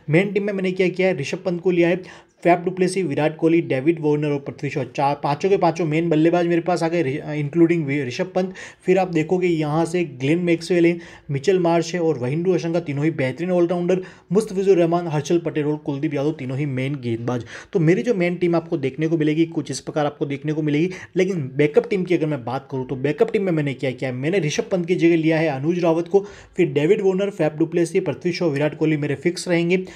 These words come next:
वहिंदु अशंका, मिचेल मार्श अगर खेलते हैं तो मिचेल मार्श और ग्लेन मैक्सवेल मेरे फिक्स रहेंगे,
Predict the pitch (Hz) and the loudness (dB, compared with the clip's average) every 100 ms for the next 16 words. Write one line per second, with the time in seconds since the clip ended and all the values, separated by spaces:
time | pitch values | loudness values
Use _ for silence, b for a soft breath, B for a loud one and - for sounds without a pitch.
0 | B - 139 175 214 208 190 185 185 139 | B -6 2 2 4 2 2 0 0 -2
1 | 131 185 175 170 170 160 151 143 165 160 | 0 2 2 2 0 0 -2 2 2 2
2 | 139 135 175 170 165 165 131 143 143 143 | -2 0 0 2 0 -2 0 -2 0 -2
3 | 139 185 175 170 170 190 - 165 165 | 0 0 2 0 0 -4 0 2 2